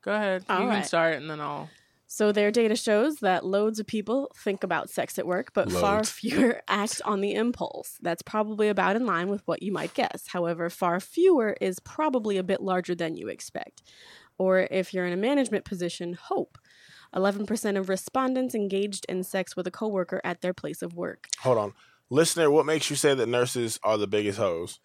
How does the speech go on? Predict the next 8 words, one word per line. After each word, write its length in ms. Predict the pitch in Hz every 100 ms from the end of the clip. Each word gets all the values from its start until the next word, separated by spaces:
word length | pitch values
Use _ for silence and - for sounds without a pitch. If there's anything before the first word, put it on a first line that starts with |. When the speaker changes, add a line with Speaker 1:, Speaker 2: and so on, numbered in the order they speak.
| _
Speaker 3:
Continue. 320 | - 202 320 381
Speaker 2:
Whoop. 140 | 440 - _ _ _ _ _ _ - - _ _
Speaker 1:
Um, 480 | 196 180 156 151 170 _ _ 202
nurses 480 | 190 202 240 262 240
or 80 | 196
C 180 | - 156
N 160 | 135
As? 420 | 98 - 190 -